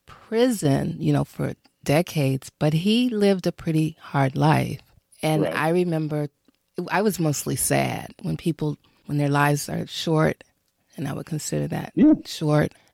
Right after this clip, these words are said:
Speaker 1: And when they, you know, when they're troubled, when there's just a lot of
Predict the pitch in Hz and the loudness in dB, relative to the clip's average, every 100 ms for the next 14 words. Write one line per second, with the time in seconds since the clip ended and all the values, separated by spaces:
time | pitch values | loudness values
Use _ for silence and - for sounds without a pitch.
0 | _ - 151 147 151 156 156 151 156 156 | _ -4 -2 0 0 2 4 4 2 2
1 | - - 165 151 156 156 147 - - 147 | -2 -6 -4 0 0 0 0 -6 -10 -6
2 | 151 160 175 156 160 147 170 - 156 147 | -6 -6 -4 -2 0 -2 -4 -4 -2 0
3 | 156 165 165 160 - | 0 0 -2 -6 -10